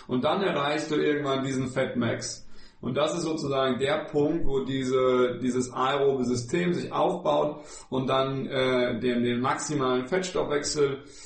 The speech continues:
ähm, erreicht, kurz bevor der, der anaerobe Stoffwechsel mit ins Spiel kommt. Und das ist im Grunde der Grundsatz, ähm, sobald dieses Laktat ins Spiel kommt,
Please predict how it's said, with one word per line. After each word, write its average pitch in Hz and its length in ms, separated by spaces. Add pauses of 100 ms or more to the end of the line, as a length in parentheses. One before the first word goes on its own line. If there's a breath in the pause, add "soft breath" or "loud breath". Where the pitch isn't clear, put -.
(180 loud breath)
ähm, 127 240
erreicht, 127 600
kurz 214 440
bevor 156 960 (400)
der, 131 380
der 127 140
anaerobe 143 460
Stoffwechsel 139 680
mit 147 200
ins 135 180
Spiel 180 380
kommt. 185 480 (260 loud breath)
Und 123 140
das 151 220
ist 151 120
im 139 160
Grunde 143 280
der 123 160
Grundsatz, 156 800 (360 loud breath)
ähm, 127 580
sobald 143 540
dieses 143 300
Laktat 143 540
ins 127 200
Spiel 180 380
kommt, 190 560